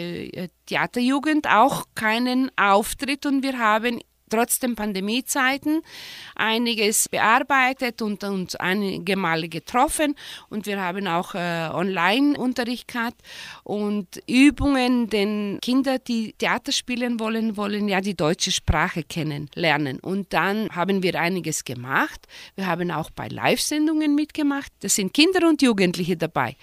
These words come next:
Dann hat sich das so gepasst, dass wir gerade noch etwas auf, auf Lager hatten für Bringen zum Publikum, ne? Sie sind ja eh überrascht, weil ich glaub, das ist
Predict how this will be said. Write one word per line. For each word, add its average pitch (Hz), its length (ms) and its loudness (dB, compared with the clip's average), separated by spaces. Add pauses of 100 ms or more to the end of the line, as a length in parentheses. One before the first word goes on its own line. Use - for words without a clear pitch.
(180)
Dann 208 200 4
hat 208 160 2
sich 254 140 -4
das 220 200 0
so 233 100 0
gepasst, 233 460 -2
dass 277 160 -2
wir 247 140 0
gerade 208 440 0
noch 196 220 0
etwas - 380 -2
auf, - 560 -4 (600)
auf 165 300 0
Lager 214 400 4
hatten 330 800 0
für 233 220 -4
Bringen 277 420 2 (220)
zum 202 200 -4
Publikum, 320 580 -2
ne? 233 160 -2
Sie 240 140 -4
sind 220 280 0
ja 202 100 2
eh 190 200 2
überrascht, 254 460 -2
weil 208 160 -2
ich 196 120 -8
glaub, 185 260 -2
das 196 200 -6
ist - 760 0